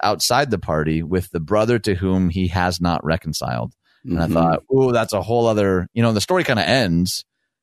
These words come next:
Speaker 1: in a very weird way, you know, with the brother who's unhappy. Like, he doesn't, he's not in the house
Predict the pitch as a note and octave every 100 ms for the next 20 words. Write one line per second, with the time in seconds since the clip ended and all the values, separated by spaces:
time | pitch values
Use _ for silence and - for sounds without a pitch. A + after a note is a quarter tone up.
0 | _ _ _ _ G#2 G2 B2 C#3+ G#2 A#2+
1 | G2+ F2 G#2 E2 D#2 F2+ - G#2 E2+ E2+
2 | F#2 - F#2 D#2+ F#2+ G#2+ G2+ F#2+ F#2 F#2
3 | F2 E2+ - - _ _ _ _ _ _
4 | _ - A2+ A2 D3 - F2 D2+ E2 -
5 | A2 G2+ A2 B2 A2+ G#2 A#2 G2 A#2 G#3+
6 | _ _ _ _ _ A#2 G#2+ F#2 F2+ E2+
7 | E2 -